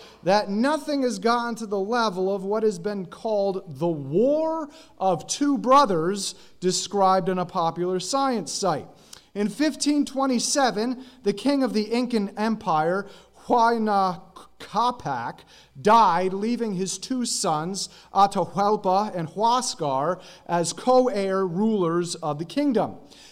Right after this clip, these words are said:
This seemed like a good idea at first, but it didn't work out for very long.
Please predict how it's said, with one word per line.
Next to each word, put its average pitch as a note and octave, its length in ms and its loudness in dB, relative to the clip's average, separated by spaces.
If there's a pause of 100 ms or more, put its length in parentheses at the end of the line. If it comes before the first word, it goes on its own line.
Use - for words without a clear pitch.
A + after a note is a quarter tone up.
(120)
This C#4+ 260 0
seemed G#4+ 580 0
like A3 280 4
a F3+ 40 2
good E3+ 220 2
idea D3 460 0
at C3+ 100 -6
first, D4 480 0
but B3+ 140 2
it A3+ 120 -4
didn't A#3 220 -2
work G#3 300 0
out F#3+ 280 0
for D#3 120 -4
very B2+ 320 -4
long. G#2+ 400 -8